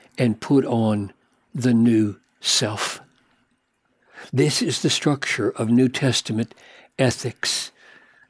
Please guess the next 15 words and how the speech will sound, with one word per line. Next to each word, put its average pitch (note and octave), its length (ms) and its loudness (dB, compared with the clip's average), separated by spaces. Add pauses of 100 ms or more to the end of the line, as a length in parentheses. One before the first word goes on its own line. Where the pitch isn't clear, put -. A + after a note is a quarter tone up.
(560)
Maybe C3 260 2
one B2+ 300 4
last A#2+ 400 2
text, - 540 -6 (680)
Galatians B2 460 -2
two B2+ 180 0
twenty. A#2 440 -2 (880)
"I C3+ 160 2
have C#3+ 240 2
been C#3+ 220 4
crucified D#3+ 760 0
with B2 220 0
Christ." - 640 -6 (400)
That's C3+ 260 -2
done. A2 380 -4